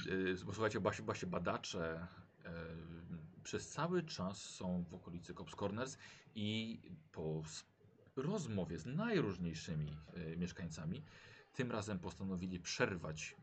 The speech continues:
e, folklorystyczne badania i wkroczyć do lasu, do kla-, lasu klonowego. I Majra,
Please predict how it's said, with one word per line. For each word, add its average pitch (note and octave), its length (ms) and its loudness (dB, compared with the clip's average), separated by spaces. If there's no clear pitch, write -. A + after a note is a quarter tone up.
e, D#2+ 300 0
folklorystyczne F2+ 840 0
badania G2 440 2
i F#2 140 2
wkroczyć F2+ 580 2
do E2+ 400 4
lasu, F2 840 4
do F2 100 0
kla-, A2 240 2
lasu A2+ 220 0
klonowego. F#2 680 4
I F#2 240 2
Majra, A#2 600 8